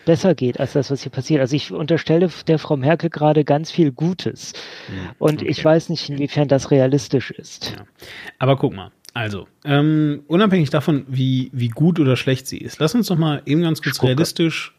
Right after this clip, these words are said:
Speaker 2: realistisch reden. So, realistisch ist, ähm, Angela Merkel, die amtierende Bundeskanzlerin, eine sogenannte lame duck. Das bedeutet,
Speaker 1: Ja.
Speaker 2: rein, rein theoretisch, ja, ähm,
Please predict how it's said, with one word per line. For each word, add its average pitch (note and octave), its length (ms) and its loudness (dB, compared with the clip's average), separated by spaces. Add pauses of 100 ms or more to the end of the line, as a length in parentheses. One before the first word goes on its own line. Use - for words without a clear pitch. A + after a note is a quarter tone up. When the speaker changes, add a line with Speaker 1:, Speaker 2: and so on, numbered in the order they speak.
Speaker 2:
realistisch C3 680 0
reden. - 280 -10 (800)
So, - 280 -4 (120)
realistisch E3 920 2
ist, - 440 -2 (400)
ähm, B2 440 2 (100)
Angela E3+ 400 2
Merkel, A#2+ 500 -2 (220)
die A#2 60 -4
amtierende F3+ 400 -2
Bundeskanzlerin, A#2+ 800 -2
eine B2+ 200 2
sogenannte D3 500 0
lame D#3 240 0
duck. - 300 -6 (140)
Das - 140 -20
bedeutet, D#3 720 0 (120)
Speaker 1:
Ja. - 120 0
Speaker 2:
rein, B2+ 360 2
rein A#2+ 340 0
theoretisch, F3 720 0
ja, F3+ 400 -4
ähm, C3+ 440 0